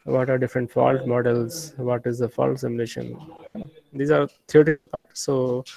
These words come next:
uh, theoretical notes type of questions will come from V L S I testing.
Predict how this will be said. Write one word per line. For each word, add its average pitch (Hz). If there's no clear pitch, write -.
uh, 120
theoretical 135
notes 131
type 127
of 123
questions 127
will 113
come 110
from 110
V 110
L 110
S -
I -
testing. 117